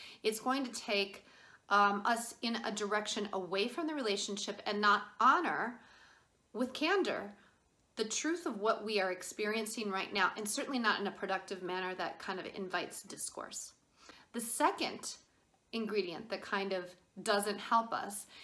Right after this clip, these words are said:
is when we do the opposite, and oftentimes that's a suppression. So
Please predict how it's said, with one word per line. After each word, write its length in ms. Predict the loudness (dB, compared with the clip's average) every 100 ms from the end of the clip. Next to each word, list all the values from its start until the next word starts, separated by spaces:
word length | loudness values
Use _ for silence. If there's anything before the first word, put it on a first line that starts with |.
| -18 -2
is 280 | 0 0 0
when 240 | 0 2
we 240 | 4 2
do 380 | 0 -2 0 -2
the 160 | -2 -6
opposite, 480 | -2 -2 -2 -4 -4
and 120 | -4
oftentimes 720 | -2 -2 0 -4 0 0 0 0
that's 300 | 2 2 -2
a 140 | -2 -2
suppression. 920 | 0 -2 -4 -2 -2 0 0 -2 -6
So 180 | -8 -8